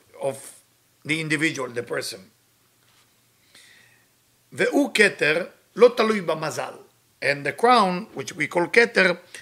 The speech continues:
לא תלוי במזל. It don't depend on, uh, מ-, מזל mean good luck. Good luck. But mazal, it's also, uh, the, also something that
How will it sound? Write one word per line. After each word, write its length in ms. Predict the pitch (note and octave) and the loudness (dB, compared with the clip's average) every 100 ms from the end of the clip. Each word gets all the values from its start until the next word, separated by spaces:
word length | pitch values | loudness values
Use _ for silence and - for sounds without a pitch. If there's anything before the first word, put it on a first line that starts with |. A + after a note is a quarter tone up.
| - - - | -20 -14 4
לא 200 | G#3+ A#3 | 4 6
תלוי 300 | G3 F#3+ F#3+ | 2 2 0
במזל. 540 | D#3+ C#3+ C#3+ C3 B2+ A#2+ | -2 -4 -6 -6 -6 -8
It 160 | A#2 F3 | -12 -6
don't 220 | G#3+ G3 | -6 -2
depend 520 | F#3+ - G3 F#3+ F#3 - | -4 0 0 0 -6 -10
on, 480 | D3+ D3+ D3+ D3 C#3 _ _ _ _ _ - _ - | -10 -8 -8 -12 -16 _ _ _ _ _ -20 _ -6
uh, 40 | C#3 C#3 C3+ C3 A#2+ A2+ A2 A2 _ | -4 -2 -4 -4 -6 -8 -12 -18 _
מ-, 220 | - - - | -20 -20 -12
מזל 380 | F4+ G4+ G#4 C#4+ | -6 -2 -2 0
mean 220 | A3+ F#3 | -2 -2
good 220 | - - | -6 -2
luck. 460 | F3+ D#3 - - - _ _ _ _ _ - | 2 2 -2 -14 -20 _ _ _ _ _ -10
Good 180 | D3 - | -6 0
luck. 220 | E3 C#3+ | 0 -2
But 180 | D#3 D3 | -6 -8
mazal, 680 | D#3 D#3+ E3+ A#3+ G#3+ F#3 F#3 - | -6 -2 4 6 6 4 -2 -8
it's 180 | C#3 | -8
also, 240 | F#3 F3+ F3 | -6 -4 -8
uh, 320 | - - E3+ | -12 -10 -8
the, 220 | D3+ D3 D#3+ | -6 -6 -6
also 500 | - F3+ F3 E3 G3+ | -6 -6 -4 -6 -8
something 540 | - F3 E3 E3 E3+ D#3 | -10 -8 -8 -6 -8 -2
that 300 | D3 C#3 | 0 0